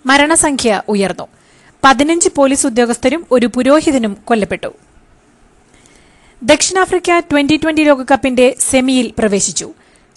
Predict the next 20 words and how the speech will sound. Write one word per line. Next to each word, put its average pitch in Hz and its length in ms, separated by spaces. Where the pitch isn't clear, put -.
സൂപ്പർ 311 380
എട്ടിലെ 269 460
അവസാന 277 440
മത്സരത്തിൽ 262 600
ആതിഥേയരായ 294 760
വെസ്റ്റ് 262 260
ഇൻഡീസിനെ 247 520
മൂന്ന് 277 300
wicket-ിന് 285 460
പരാജയപ്പെടുത്തിയാണ് 233 840
ദക്ഷിണാഫ്രിക്ക 262 720
സെമിയിലെത്തിയത്. 202 760
വിൻഡീസ് 302 460
നിശ്ചിത 269 340
ഇരുപത് 254 340
ഓവറിൽ 240 320
എട്ട് 262 240
വിക്കറ്റ് 302 340
നഷ്ടത്തിൽ 262 440
നൂറ്റിമുപ്പത്തിയഞ്ച് 262 880